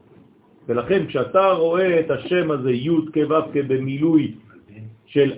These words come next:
א', מה זה האלף הזאת? א', חוכמה, א',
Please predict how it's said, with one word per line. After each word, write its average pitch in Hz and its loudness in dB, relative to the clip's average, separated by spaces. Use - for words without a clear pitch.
א', 143 4
מה 170 4
זה 185 8
האלף 143 2
הזאת? 151 -4
א', 135 4
חוכמה, 254 -2
א', 175 4